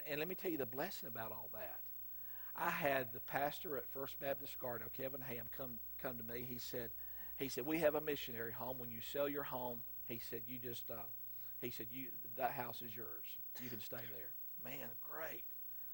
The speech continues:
About a week later, I had another guy come to me. He built a house for his mother. I mean, this house was a, probably a two or three hundred dollar home. We, me and Donna walked in there. Donna started crying. She said, "I've never seen anything this nice before."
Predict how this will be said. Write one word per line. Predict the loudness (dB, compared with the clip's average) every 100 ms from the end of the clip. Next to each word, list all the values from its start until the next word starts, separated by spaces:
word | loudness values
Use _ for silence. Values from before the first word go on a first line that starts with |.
| -6 8
About | 10
a | 10
week | 6 4 8
later, | 8 8 4
I |
had | 2 4 4
another | 4 2 2
guy | 2 0 0
come | -4 -4 -4
to |
me. | -4 -4 -6 -6 -6 -6 -6 -4 0
He | 8
built | 10 10
a |
house | 8 8 8
for | 6
his | 2 2 2
mother. | 0 2 2
I | 2
mean, | 0 -2 0
this | -2 0
house | 2 2 0 -2
was | -6 -6
a, | -6 -6 -6 -8 -8 -8 -8 -8 4
probably | 6 6 4
a | 0
two | -2 0
or | 0
three | 0 0
hundred | 0 -2
dollar | 0 0 0
home. | -2 -2 -4 -4
We, | -4 -4 -6 -8 -6
me | -4
and | -2
Donna | -4 -4
walked | 2 4 4 0
in | -6
there. | -4 -4
Donna | -2 -2 -2
started | -2 -4
crying. | 0 2 2 -2 -4
She |
said, | -6 -4
"I've | -2
never | -2 -2
seen | -2 -2
anything | 0 -2 0
this | -2
nice | -2 -2 -2
before." | -2 8 8 8